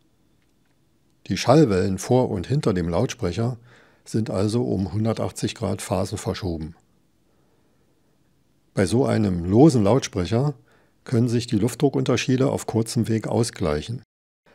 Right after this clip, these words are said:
weshalb sich die Schallwellen wegen der Phasenverschiebung teilweise auslöschen können. Sie werden praktisch kurzgeschlossen. Das betrifft vor allem die tiefen Frequenzen. Ich denke, die meisten wissen,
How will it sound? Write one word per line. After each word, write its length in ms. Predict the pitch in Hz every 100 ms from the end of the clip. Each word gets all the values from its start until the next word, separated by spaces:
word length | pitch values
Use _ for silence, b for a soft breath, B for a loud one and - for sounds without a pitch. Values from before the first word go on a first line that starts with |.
| b
weshalb 380 | 95 - 101 -
sich 220 | 113 101
die 120 | 95
Schallwellen 720 | - 92 98 117 139 151 151
wegen 180 | 101 95
der 120 | 80
Phasenverschiebung 840 | - 85 90 104 117 123 123 151 143 B B -
teilweise 520 | 104 92 95 98 110
auslöschen 520 | 101 110 85 80 87
können. 320 | - 123 110 - _ _ _ _ _ _ _ _ b b b _
Sie 180 | - 85
werden 260 | 85 95 117
praktisch 500 | 98 - 113 110 -
kurzgeschlossen. 800 | 120 - - 95 110 90 - - _ _ _ _ _ _ _ _ _ _ _ _ _ _ _ _ _ _ _
Das 180 | 107 -
betrifft 340 | - - 147
vor 160 | - 110
allem 220 | 98 117
die 100 | 120
tiefen 320 | 113 147 135
Frequenzen. 720 | 110 95 - 101 95 - 151 - _ b b b b b _
Ich 140 | 135
denke, 240 | 107 110 110
die 80 |
meisten 420 | 87 87 98 - 92
wissen, 400 | 113 160 160